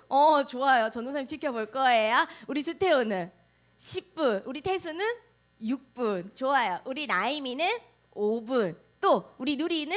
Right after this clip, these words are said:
몇 분이에요? 오 분. 우리 은석이는요? 오 분. 좋아요. 우리 손 안 든 친구는 누굴까요? 저기 둘이? 어, 몰라요?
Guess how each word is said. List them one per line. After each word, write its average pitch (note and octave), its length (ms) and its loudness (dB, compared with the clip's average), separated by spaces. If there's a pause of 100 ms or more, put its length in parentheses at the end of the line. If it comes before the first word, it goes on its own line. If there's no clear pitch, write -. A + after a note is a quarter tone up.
(340)
몇 B3 220 2
분이에요? C4+ 500 0 (640)
오 B3+ 180 6
분. C4 200 4
우리 D4+ 220 -2
은석이는요? E4+ 720 2 (540)
오 C4 280 4
분. D4+ 340 -2
좋아요. A#3+ 440 0 (220)
우리 D#4+ 240 2
손 G4+ 180 0
안 A#3+ 200 4
든 D4 100 -4
친구는 G#3 560 0
누굴까요? A3+ 720 2 (160)
저기 G3 200 -2
둘이? A#3 440 -2 (640)
어, F#3 160 4
몰라요? A#3+ 600 2